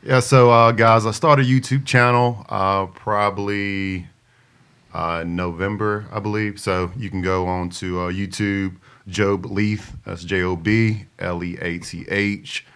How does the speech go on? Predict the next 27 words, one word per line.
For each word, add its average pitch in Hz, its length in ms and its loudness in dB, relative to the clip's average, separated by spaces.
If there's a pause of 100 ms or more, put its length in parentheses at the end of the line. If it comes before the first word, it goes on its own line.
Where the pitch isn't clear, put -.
(340)
Uh, 85 320 -2
you 80 60 -8
can 76 140 -12
search 87 320 -8
there. 87 520 -2
Uh, 87 140 -6
also, 90 320 -2
you 90 60 -4
can 87 140 -10
go 85 140 -4
on 82 380 -8
Facebook, 113 600 2
Job 95 320 -4
Leath 92 240 -6
as 82 180 -10
well, 95 420 2 (360)
and 98 180 0
Instagram, 101 720 0
The 87 120 -2
Truth, 98 560 -4 (120)
um, 87 640 -6
fourteen 98 520 -6
N 82 160 -8
C. 98 400 -4 (500)
Uh, 87 120 -2
definitely, 107 680 2
um, 95 420 2